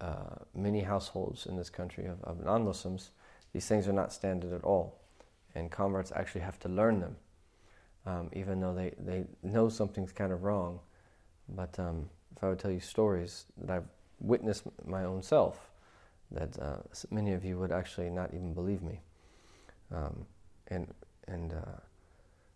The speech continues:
you know, I think that the, the worst one really is, is that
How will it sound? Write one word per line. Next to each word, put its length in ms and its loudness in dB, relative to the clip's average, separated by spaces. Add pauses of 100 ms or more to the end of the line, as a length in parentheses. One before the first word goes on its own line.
(120)
you 80 -2
know, 100 2
I 60 2
think 260 -2
that 180 -2
the, 280 0
the 180 2
worst 340 10
one 160 4
really 260 0
is, 260 -2
is 160 -4
that 260 -4